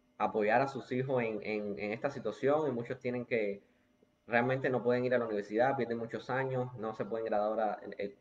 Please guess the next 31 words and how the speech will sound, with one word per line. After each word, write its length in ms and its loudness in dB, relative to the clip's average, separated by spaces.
eh, 100 -18
tienen 160 -4
que 60 0
esperar 220 2
muchísimo 640 -4
para 200 2
poder 480 2
estudiar 680 6
y, 460 -2
eh, 400 0
ser 240 4
alguien 440 2
profesional 480 -4
que 80 -2
les, 180 2
que 160 -6
le-, 120 -10
estudiando 400 0
algo 180 4
que 60 0
les 120 4
guste. 380 2
Entonces 440 2
nosotros 540 4
educamos 560 2
a 60 4
las 120 2
personas 500 0
desde 340 4
edades 420 4
tempranas 720 -2